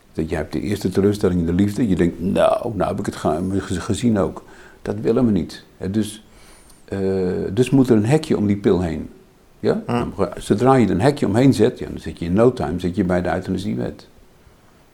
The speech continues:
Speaker 1: Lastig dit, hè?
Speaker 2: Ja, dat is lastig, ja, want
Speaker 1: Eh,
Speaker 2: wat
Speaker 1: dus ik
Speaker 2: ma-
Speaker 1: ben er helemaal voor, maar, eh, ik
Speaker 2: Maar
Speaker 1: weet
Speaker 2: die
Speaker 1: niet hoe ik, hoe ik het moet regelen. Ik ben ook helemaal voor dat we ophouden met de wapen, eh, met de wapenindustrie. Nou, ook weer zo'n zinloze opmerking. Fijn, hoe ga je het regelen?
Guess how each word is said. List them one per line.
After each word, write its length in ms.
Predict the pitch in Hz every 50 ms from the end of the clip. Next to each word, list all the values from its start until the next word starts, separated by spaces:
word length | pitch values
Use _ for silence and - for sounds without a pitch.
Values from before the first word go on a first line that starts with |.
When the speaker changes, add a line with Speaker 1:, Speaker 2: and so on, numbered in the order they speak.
| _ - - _ _ - -
Speaker 1:
Lastig 340 | - - 139 - - 101
dit, 160 | 90 87 - -
hè? 80 | 113 95 98 - - - _ _
Speaker 2:
Ja, 140 | - 113
dat 100 | 123 139
is 60 | 135 -
lastig, 300 | 151 131 - - - -
ja, 120 | 202 202
want 120 | 202 214 -
Speaker 1:
Eh, 60 | 160
Speaker 2:
wat 100 | 139 156
Speaker 1:
dus 80 | 147 147
ik 60 | 156
Speaker 2:
ma- 40 | 143
Speaker 1:
ben 120 | 147 147
er 60 | 151
helemaal 240 | 156 160 151 139 123
voor, 400 | - - 190 143 110 147 175 175 -
maar, 320 | 139 127 131 135 131 -
eh, 320 | - 143 139 135 131 131 127
ik 80 | -
Speaker 2:
Maar 80 | 127 117
Speaker 1:
weet 100 | 127 127
Speaker 2:
die 80 | 110 120
Speaker 1:
niet 100 | 147 143
hoe 80 | -
ik, 60 | 113 -
hoe 80 | 143 131
ik 20 | -
het 60 | -
moet 140 | 127 120 120
regelen. 480 | 120 127 156 160 - - 104 104 117 - - - - _ _ _ _ _ _ _ _ _ -
Ik 120 | - 110
ben 140 | 123 135 127
ook 60 | 127 123
helemaal 220 | 151 165 160 135
voor 220 | - - 151 139 127
dat 140 | 127 117
we 100 | 120 -
ophouden 300 | - 147 156 151 143 131
met 100 | 127 120
de 80 | 127 120
wapen, 340 | 117 127 123 117 117 92 78
eh, 60 | 95 95 -
met 140 | 113 110 110
de 60 | 110
wapenindustrie. 960 | 110 113 117 117 120 117 104 98 95 87 - 87 82 80 - - - - - - - - - - - - - -
Nou, 160 | - - - -
ook 140 | - 120 123
weer 120 | 131 123 92
zo'n 140 | 101 95
zinloze 460 | 95 95 - 131 120 107 92 95 104 107
opmerking. 560 | 101 107 107 104 90 85 82 - 71 - - - - - -
Fijn, 560 | - - - - 107 107 123 135 160 151 - - - -
hoe 140 | - 127 -
ga 120 | - 135
je 100 | 120 117
het 80 | 113 110
regelen? 440 | 107 110 123 127 117 98 - 67